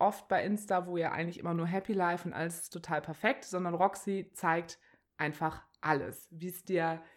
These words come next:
geht, wenn's dir, äh, scheiße geht, wenn du auch irgendwelche Probleme grad irgendwie auch,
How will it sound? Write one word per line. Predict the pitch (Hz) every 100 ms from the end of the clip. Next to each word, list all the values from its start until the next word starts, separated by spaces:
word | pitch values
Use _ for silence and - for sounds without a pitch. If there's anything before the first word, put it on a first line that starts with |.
| _ _ _ _ _
geht, | 180 208 220 233
wenn's | 196 190
dir, | - 170 170 170 - - - -
äh, | 208
scheiße | - 214 262 - 233
geht, | 220 220 220 196
wenn | 185 185 175 110 65 - -
du | 202 175
auch | - 202 -
irgendwelche | 175 196 185 185 185 180 180 - - - - - - - 165 180 160 196
Probleme | - 233 220 233 247 233
grad | 185 190 185
irgendwie | 202 202 196 202 196 180
auch, | -